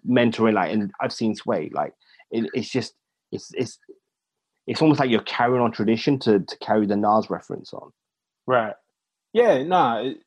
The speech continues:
Speaker 2: I, I wouldn't be here if it wasn't for Datewan. I, I, I think there wa-, there was a time when I wanted to quit, um, with double X L, the, the, the, just the, the situation that I was in was just,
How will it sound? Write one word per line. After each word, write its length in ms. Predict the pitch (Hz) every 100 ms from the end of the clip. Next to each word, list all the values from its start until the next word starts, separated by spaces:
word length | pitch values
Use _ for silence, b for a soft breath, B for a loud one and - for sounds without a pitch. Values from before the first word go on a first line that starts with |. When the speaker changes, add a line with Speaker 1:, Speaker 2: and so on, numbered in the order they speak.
| _ -
Speaker 2:
I, 100 | 147
I 140 | 147
wouldn't 280 | 160 190 160
be 180 | 190 196
here 240 | 175 151
if 240 | 127 120 123
it 60 |
wasn't 340 | 123 120 113 104
for 100 | 110
Datewan. 540 | 110 107 - 110 104
I, 120 | 123
I, 300 | 131 117 -
I 40 | 117 131
think 280 | 113 113
there 160 | 113 117
wa-, 140 | 113 -
there 160 | 113 113
was 240 | 110 110
a 60 | 107
time 340 | 123 120 117
when 120 | 113
I 60 | 113
wanted 320 | 117 113 107
to 80 | 110
quit, 320 | - 135 - _ _ _ _ _ _ _ _ _ _ _ _ _ 117
um, 360 | 110 104 104
with 280 | 104 101 98
double 260 | 117 113 113
X 220 | 101 123
L, 200 | 117 110
the, 180 | 107 95
the, 240 | 104 87 -
the, 160 | 92 - - - _ _ _ _ _ _ - - _ _ _ _ -
just 200 | 120 -
the, 160 | 131 117
the 140 | 107
situation 640 | 110 131 - 123 135 - 117
that 140 | 110
I 100 | 107
was 220 | 110 110
in 280 | 123 123 110
was 180 | 107 104
just, 640 | 113 110 104 - - -